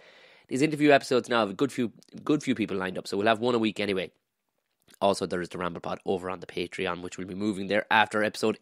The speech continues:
eighty. Uh, I think I've told you all about that, but you know what? Also, people were kinda going, "Hey, well, well, what's with the ads?" They, they put the ads in. The crowd I load with put the ads in, but there's no ads. If you hate ads, if that's your one reason that you, you don't even care about contributing to the podcast,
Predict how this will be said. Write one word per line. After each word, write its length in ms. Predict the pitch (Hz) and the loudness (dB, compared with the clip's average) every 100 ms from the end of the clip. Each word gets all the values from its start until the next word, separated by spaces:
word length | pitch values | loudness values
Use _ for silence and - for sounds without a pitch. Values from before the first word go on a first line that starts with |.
| - | 2
eighty. 400 | 120 120 160 - _ - - _ - | 4 4 0 -2 _ -20 -20 _ -6
Uh, 360 | 90 90 90 95 _ _ | -2 0 0 -2 _ _
I 80 | - | -10
think 140 | 98 90 | -8 -8
I've 100 | - | -4
told 260 | 98 92 | -4 -4
you 60 | - | -2
all 220 | - 101 | 2 2
about 180 | 92 87 | 2 -2
that, 240 | 90 95 - | -2 -4 -6
but 100 | 90 - _ | -14 -16 _
you 140 | - | -10
know 100 | 98 | -6
what? 180 | 92 92 - - - _ | -6 -6 -12 -20 -20 _
Also, 340 | - 131 143 135 | -2 0 4 4
people 240 | 139 117 | 2 0
were 60 | 113 | 0
kinda 180 | 120 113 | 0 0
going, 160 | 117 | -2
"Hey, 140 | 175 220 | -2 -2
well, 240 | 208 214 | -2 -2
well, 160 | 220 220 | -2 -2
what's 180 | 226 | -4
with 100 | 208 | -6
the 120 | 190 190 | 0 4
ads?" 240 | 165 - | 4 4
They, 180 | 113 113 - | -6 -6 0
they 160 | 117 | 2
put 200 | 127 117 | 2 0
the 100 | 104 | 0
ads 200 | 95 87 | 0 -2
in. 140 | 101 92 _ | -10 -18 _
The 80 | - | -2
crowd 240 | 110 107 | 2 2
I 80 | 110 | 4
load 240 | 113 110 | 4 4
with 100 | 104 | 0
put 140 | - 90 | -6 -6
the 120 | 92 | -4
ads 200 | 95 95 | -4 -6
in, 100 | 95 - | -10 -8
but 180 | 98 | -6
there's 220 | - 95 104 | -6 -8 -2
no 220 | 104 98 | 0 0
ads. 420 | 95 87 - - _ _ | -2 -4 -10 -14 _ _
If 120 | - 95 | -16 -8
you 120 | 104 | -2
hate 240 | 113 107 | 0 2
ads, 480 | 107 95 87 - - _ _ | 2 0 -4 -14 -16 _ _
if 60 | - | -2
that's 220 | 117 139 | 2 2
your 80 | 120 | 2
one 400 | 117 120 131 110 | 2 4 4 2
reason 320 | 107 101 95 | 0 -2 -8
that 160 | 95 | -10
you, 80 | 104 | -10
you 200 | 95 110 | -4 -2
don't 160 | 113 120 | 0 0
even 140 | 120 | 0
care 160 | 117 135 | 4 4
about 160 | 113 | 4
contributing 460 | 107 107 110 107 101 | 0 -2 -2 -2 -8
to 80 | 95 | -6
the 80 | 101 | -6
podcast, 380 | 98 98 90 | -4 -6 -6